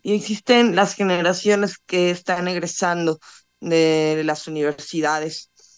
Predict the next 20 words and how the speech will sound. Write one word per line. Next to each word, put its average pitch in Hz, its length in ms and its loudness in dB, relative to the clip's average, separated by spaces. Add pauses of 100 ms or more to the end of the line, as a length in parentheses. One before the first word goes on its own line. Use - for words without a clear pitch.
(240)
que 180 120 2
le 175 220 6
han 170 560 4
dado, 160 680 4 (160)
eh, 147 420 -2
pues, 156 220 -2 (240)
vida, 180 460 -2 (680)
ah, 156 800 0
y 160 140 -2
movimiento, 170 1400 -2
ah, 151 500 -4
cre-, 160 260 -4
a 165 260 -6
creación 170 580 -2
de 170 80 -2
diversas 160 520 -2
compañías, 160 1000 -4 (420)
de 160 160 2
diversos 160 600 4
grupos. 165 800 0